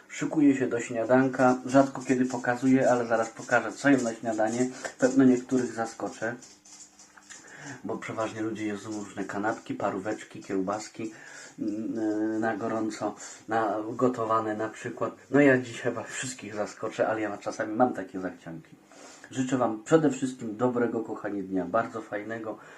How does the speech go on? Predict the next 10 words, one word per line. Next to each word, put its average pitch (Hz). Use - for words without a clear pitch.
dobrego 113
dnia, 104
pełnego 101
zdrowia, 131
dobrych 127
myśli 113
i 127
siły 123
do 107
działania. 98